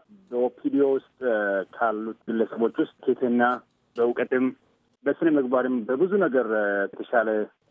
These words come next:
ሰው ነው ብዬ ነው የማስበው። በቅርብ ስለማውቃቸው ነው ይህንን ለማለት የምችለው። ከሲቪል ሰርቪስ ኮሌጅ በህግ ሲመረቁም ያው በልዩ ማዕረግ በወርቅ ነው የተመረቁት። ኢንቴሊጀንት የሰው ናቸው። በዛ ካየን በኦሮሚያ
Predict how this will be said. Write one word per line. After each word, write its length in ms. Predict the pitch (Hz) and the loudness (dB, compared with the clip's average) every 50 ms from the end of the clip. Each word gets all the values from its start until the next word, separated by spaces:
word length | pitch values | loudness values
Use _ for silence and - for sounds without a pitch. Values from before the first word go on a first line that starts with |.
| 110 101 95 98 104 92 | -12 -8 -4 -4 -4 -4
ሰው 140 | - - 120 | -4 -2 -2
ነው 80 | 117 107 | 0 0
ብዬ 140 | 101 104 107 | 2 2 2
ነው 140 | 101 101 104 | 0 0 0
የማስበው። 420 | 104 104 - - 123 110 113 147 156 _ _ _ _ _ _ _ - | -2 -2 -2 -2 0 0 0 0 -2 _ _ _ _ _ _ _ -20
በቅርብ 420 | 95 92 98 101 - 113 117 104 101 | -10 -6 -6 -4 -2 -2 -2 -4 -4
ስለማውቃቸው 640 | - - 104 101 101 101 104 101 101 98 - 110 | -4 -2 -2 0 2 0 0 0 0 -2 -2 -2
ነው 100 | 104 101 | -2 -2
ይህንን 260 | 101 98 101 107 104 104 101 | -2 0 0 0 0 -2 -2
ለማለት 460 | 101 98 92 98 98 98 98 - - - 98 95 95 92 90 90 90 90 85 - _ - | -4 -4 0 0 0 0 0 -2 -2 -2 -2 0 0 0 0 0 0 0 -2 -6 _ -2
የምችለው። 440 | 107 104 107 110 107 - 123 131 151 196 - _ _ _ _ _ _ _ _ - | 0 2 2 0 2 2 2 2 0 -2 -6 _ _ _ _ _ _ _ _ -8
ከሲቪል 320 | - 107 - 110 110 113 | -6 -6 -2 0 0 0
ሰርቪስ 300 | - - - 101 98 - - | 0 0 -2 -2 -4 -10 -6
ኮሌጅ 400 | - 113 95 95 101 101 90 - 101 95 95 92 | -2 0 0 2 2 0 0 0 0 0 0 0
በህግ 280 | 87 95 95 95 101 90 | -2 -2 -4 -4 -4 -6
ሲመረቁም 580 | - - - 95 98 95 98 98 95 - 120 127 113 | -6 -6 -2 0 0 2 2 0 0 0 -2 0 0
ያው 240 | 101 98 95 95 95 90 - _ _ _ _ | 2 2 2 2 0 -2 -4 _ _ _ _
በልዩ 320 | - - 98 95 95 95 98 98 | -4 0 0 0 0 0 0 0
ማዕረግ 380 | 95 92 87 92 95 98 95 87 - - - - - | 2 2 2 2 0 -2 -4 -6 -12 -20 -20 -20 -12
በወርቅ 300 | - - 104 107 110 107 | -4 -2 0 0 0 -2
ነው 100 | - 104 | -4 -8
የተመረቁት። 500 | 101 101 101 101 95 101 107 - 151 143 - _ | -8 -6 -4 -2 -2 -2 -2 -2 -2 -4 -4 _
ኢንቴሊጀንት 500 | - 101 - 113 110 95 98 95 90 - - 92 90 87 | -14 -6 -2 0 2 2 2 0 -4 -6 -6 -4 -2 -2
የሰው 280 | 90 87 - - 101 | -2 -2 -2 -2 -2
ናቸው። 340 | 98 95 90 - - - 139 151 - _ _ - 113 104 101 _ | 0 0 -2 -2 0 0 0 0 -2 _ _ -20 -20 -20 -14 _
በዛ 300 | - 135 131 127 131 143 170 165 - - | -4 -2 -2 -2 0 0 0 0 0 -2
ካየን 520 | - - 139 131 131 127 151 185 196 196 170 - | -4 -4 -2 -2 -2 0 0 0 0 -2 -4 -10
በኦሮሚያ 560 | - - 127 - 120 123 131 127 131 135 131 | -8 -6 -4 -2 0 0 0 0 0 2 2